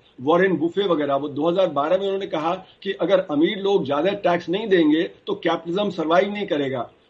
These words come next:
उनको अमेरिका के रिच ने जो सपोर्ट किया, फ्रांस के रिच ने सपोर्ट किया, जर्मनी के रिच ने सपोर्ट किया, इटली के रिच ने सपोर्ट किया। इंडिया में, अ, हमारे अमीरों ने कुछ नहीं जो सपोर्ट किया। यही बात वॉरेन बुफे ने दो हज़ार अठारह में रिपीट की,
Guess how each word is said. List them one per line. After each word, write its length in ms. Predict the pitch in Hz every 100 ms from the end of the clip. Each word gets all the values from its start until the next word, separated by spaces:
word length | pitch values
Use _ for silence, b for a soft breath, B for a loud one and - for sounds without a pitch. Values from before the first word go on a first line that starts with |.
| -
उनको 240 | 175 180 226
अमेरिका 580 | 226 156 233 185 208 202
के 120 | 208
रिच 280 | 180 196 196
ने 120 | 196
जो 340 | 196 - 180
सपोर्ट 460 | - 180 185 196 -
किया, 220 | 190 185
फ्रांस 440 | 185 - 147 190 180
के 120 | 196
रिच 180 | 180 185
ने 120 | 185
सपोर्ट 400 | 185 185 185 -
किया, 140 | 190
जर्मनी 480 | 143 139 147 180 196
के 100 | 185
रिच 180 | 175 175
ने 100 | 175
सपोर्ट 360 | 180 185 180
किया, 260 | 185 190 185 B B
इटली 240 | 190 196 208
के 140 | 208
रिच 240 | 196 196 196
ने 100 | 180
सपोर्ट 380 | 175 151 151
किया। 200 | 143 143 - b -
इंडिया 320 | 190 202 233
में, 180 | 226 214
अ, 440 | - 160 - 175 -
हमारे 280 | 156 165 185
अमीरों 320 | 160 165 180
ने 100 | 180
कुछ 260 | 175 160 143
नहीं 140 | 147
जो 100 | 143
सपोर्ट 400 | 139 120 120 120
किया। 300 | 127 123 120 B B B
यही 280 | 131 160 226
बात 280 | 190 196 165
वॉरेन 280 | 160 202 185
बुफे 260 | 170 196
ने 80 | 190
दो 180 | 156 165
हज़ार 160 | 175 156
अठारह 380 | 131 139 165
में 120 | 208 202
रिपीट 340 | 185 190 185
की, 160 | 185